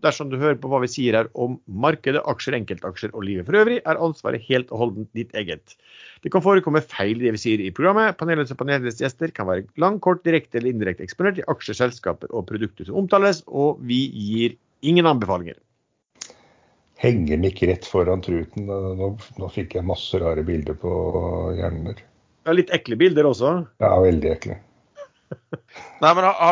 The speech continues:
Speaker 3: hvis dere ser på sånn amerikansk fotball, eh, der trenerne går med sånn der svært headset, og så har de en sånn stang foran, eh, foran, eh, foran munnen, da.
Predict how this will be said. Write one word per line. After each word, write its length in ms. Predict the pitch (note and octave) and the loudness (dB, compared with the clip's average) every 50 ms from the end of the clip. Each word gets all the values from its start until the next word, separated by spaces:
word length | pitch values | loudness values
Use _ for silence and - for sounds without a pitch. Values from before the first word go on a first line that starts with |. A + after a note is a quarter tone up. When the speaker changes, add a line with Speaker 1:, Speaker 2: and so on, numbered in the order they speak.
| F3+ F3 | 4 2
Speaker 3:
hvis 100 | F3 E3+ - | 0 -4 -6
dere 100 | F#3 F3 | -10 -6
ser 160 | - - F#3+ | -4 -4 -4
på 80 | F#3 F#3+ | -2 -2
sånn 140 | F#3 E3+ D#3+ | -4 -4 -4
amerikansk 540 | D#3 D3 D#3 - - D#3 D3+ D#3+ - - - | -4 -6 -8 -6 -6 -4 -4 -6 -8 -12 -14
fotball, 520 | - - C#3+ G#2 - - B2 C#3+ D3+ C#3+ A#2+ | -10 -10 -10 -6 2 6 6 6 6 4 0
eh, 380 | - C3 C3 B2+ B2 B2 A#2+ A#2 A2+ A#2 | -2 0 2 2 2 2 0 -2 0 2
der 140 | B2+ B2+ - | 2 2 2
trenerne 480 | - - C3 F#2 F2+ G#2 A#2 C#3 C#3 A#2 | 0 0 0 0 0 -2 -4 -4 -4 -6
går 280 | A2 A#2 A2 A#2 A#2+ B2+ | -6 -4 -4 -4 -4 -6
med 100 | B2 A#2 | -8 -8
sånn 160 | - G#2+ F#2+ | -8 -8 -6
der 300 | G2 G2+ G#2 A2 G#2+ G#2+ G#2+ | -6 -4 -4 -2 -2 -4 -4
svært 260 | - - G#2+ G#2+ - - | -2 0 0 0 0 0
headset, 380 | A2+ A2+ A#2+ - C#3+ C#3 - C3 | -2 -2 0 -2 -4 -2 -2 -4
og 80 | A2+ - | -4 -4
så 120 | A2+ G#2 | -6 -4
har 100 | G#2+ G#2 | -2 -2
de 120 | G#2 A2 G#2+ | -2 -4 -6
en 80 | G2+ | -8
sånn 120 | G#2 G2 G2 | -8 -10 -10
stang 440 | - - - - F#2 G2 G2+ A2 A2 | -12 -6 -4 -2 -2 -2 -6 -10 -8
foran, 460 | - G2 F#2 F#2 G2+ G2 G2 G2 F#2+ F#2 | -8 -6 -6 -4 -4 -6 -6 -6 -8 -8
eh, 540 | F#2 F2+ F2+ F2+ F2 F2 - _ - - - - - - _ _ _ | -6 -4 -4 -4 -6 -8 -10 _ -20 -20 -20 -20 -20 -20 _ _ _
foran, 400 | - G2 F#2+ G2+ G2 F#2 F2+ F2+ F2+ | -4 -4 -2 -2 -2 -4 -4 -4 -6
eh, 260 | F2+ F#2 F2+ F2+ F2 F2+ F#2 | -4 -2 -2 -2 -2 -4 -4
foran 260 | - G2 F#2+ F#2+ G2 | -4 -4 -4 -2 -4
munnen, 220 | F#2 F#2 G#2 A#2 A2+ | -6 -8 -8 -6 -8
da. 40 | F#2+ | -8